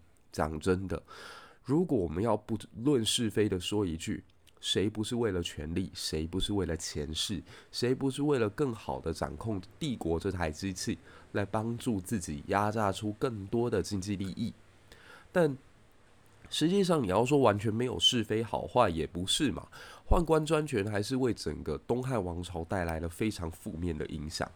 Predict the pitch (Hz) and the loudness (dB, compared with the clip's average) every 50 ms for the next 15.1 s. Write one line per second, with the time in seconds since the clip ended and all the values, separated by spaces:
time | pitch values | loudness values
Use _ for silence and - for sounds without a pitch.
0 | - - - - - - - - - - - 208 160 117 107 107 - - 113 120 | -14 -20 -20 -20 -20 -20 -20 -20 -12 -4 0 0 0 2 0 -2 -2 -2 0 0
1 | 131 113 98 - - 98 87 90 85 78 87 - - 117 101 95 95 98 101 - | 0 0 0 -2 -2 -2 -2 -2 -2 -4 -2 0 0 0 0 -2 -4 -4 -2 0
2 | - 143 117 104 - 101 104 104 101 92 85 82 - 82 76 76 82 104 95 87 | 0 0 0 0 2 0 2 2 0 -2 -2 -2 -4 -4 -4 -2 2 2 2 2
3 | - 92 82 82 80 82 80 - - 117 113 123 113 123 107 107 - - - 120 | 0 -2 -4 -2 -2 -4 -2 0 0 0 0 0 -2 -2 -2 0 2 2 4 4
4 | 107 104 101 117 104 92 - - - - - - - - - - 117 107 104 113 | 4 2 2 2 0 0 -2 -8 -18 -20 -20 -20 -16 -12 -6 -4 -2 0 0 2
5 | 131 123 104 104 101 - 110 101 95 107 104 101 95 - - 110 123 127 117 117 | 2 2 2 0 0 0 0 0 0 0 0 0 -2 -2 0 0 2 2 0 0
6 | 117 110 - - 98 92 95 98 - 117 117 107 - 98 90 90 95 101 104 - | -2 -2 -2 -2 -2 -2 -2 -2 0 0 0 0 0 -2 -2 -4 -4 -6 -6 -4
7 | - 113 120 117 120 117 113 117 113 - 107 101 95 101 95 95 90 82 - 85 | -2 -2 0 0 0 0 0 0 0 2 0 0 0 0 0 0 -2 -4 -4 -2
8 | 90 87 87 85 85 - 90 82 - 90 87 - - - 82 87 98 98 - - | -2 -2 -2 -2 -4 -6 -6 -2 -2 -2 -2 -4 -6 -6 -4 -4 -2 -4 -4 -4
9 | 92 90 95 87 85 80 73 76 - - 80 73 76 78 - - - - - - | -4 -4 -4 -4 -4 -4 -6 -4 0 2 2 2 2 0 -8 -14 -20 -20 -18 -18
10 | - - - - - - - - _ _ - _ _ - - - 131 165 180 208 | -18 -20 -20 -20 -20 -20 -20 -20 _ _ -20 _ _ -12 -6 -4 0 0 0 0
11 | 196 143 - 98 92 95 95 95 98 95 98 95 90 - - - - - - 131 | 0 -2 0 0 0 0 0 0 -2 -2 -4 -4 -6 -6 -6 -6 -4 -4 -2 -2
12 | 127 123 - 123 123 120 - - - - - - - - 123 131 131 127 104 95 | -2 -2 -2 -2 -2 -2 -4 -10 -20 -20 -16 -10 -8 -4 -4 -2 0 0 0 0
13 | 98 95 95 101 104 - 131 120 107 104 - - 123 120 123 131 127 127 127 113 | 0 -2 -4 -2 -2 0 0 0 0 -2 -2 -2 -4 -2 0 0 0 0 2 6
14 | 120 123 120 117 113 113 110 - - 113 104 104 104 110 120 120 123 113 110 113 | 6 6 6 6 2 0 -2 -2 -4 -6 -4 -4 -2 -2 -2 -2 -2 -2 -2 -2
15 | 110 | -4